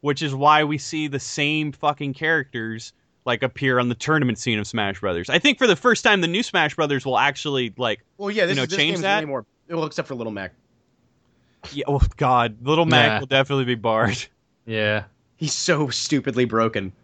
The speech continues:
Speaker 2: But
Speaker 3: Fuck
Speaker 2: then
Speaker 3: him,
Speaker 2: it's
Speaker 3: though.
Speaker 2: the,
Speaker 3: He,
Speaker 2: it, the,
Speaker 3: he,
Speaker 2: the
Speaker 3: he
Speaker 2: best
Speaker 3: has, he has
Speaker 2: though is
Speaker 3: no
Speaker 2: when
Speaker 3: air
Speaker 2: people
Speaker 3: game, though. Fuck him.
Speaker 1: Yeah.
Speaker 2: No, everybody says that. They're like, "Oh, he's bad in the air, so it's balanced." I'm like, "No.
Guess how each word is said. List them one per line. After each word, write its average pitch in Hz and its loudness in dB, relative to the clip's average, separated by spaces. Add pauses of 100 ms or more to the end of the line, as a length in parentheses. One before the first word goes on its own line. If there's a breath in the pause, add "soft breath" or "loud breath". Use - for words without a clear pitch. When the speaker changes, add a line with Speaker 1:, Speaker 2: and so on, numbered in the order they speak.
(380 soft breath)
Speaker 2:
But - 4
Speaker 3:
Fuck 156 6
Speaker 2:
then 120 8
Speaker 3:
him, - 6
Speaker 2:
it's 123 4
Speaker 3:
though. 131 4
Speaker 2:
the, 131 4
Speaker 3:
He, 131 4
Speaker 2:
it, - 4
the, 127 0
Speaker 3:
he, 139 4
Speaker 2:
the - 0
Speaker 3:
he 135 0
Speaker 2:
best 135 4
Speaker 3:
has, 131 4
he 147 4
has 139 8
Speaker 2:
though - 6
is - 2
Speaker 3:
no 139 4
Speaker 2:
when 120 4
Speaker 3:
air 120 4
Speaker 2:
people 110 -4
Speaker 3:
game, 107 0
though. 104 0
Fuck 110 0
him. 104 -6 (280)
Speaker 1:
Yeah. 143 2
Speaker 2:
No, 269 0
everybody 294 2
says 302 -2
that. 294 2
They're 269 -2
like, 247 -4
"Oh, 233 2
he's 208 -2
bad 226 4
in 208 -2
the 185 0
air, 196 0
so 165 -4
it's 156 -6
balanced." 156 0
I'm 151 -12
like, 180 -10
"No. 226 4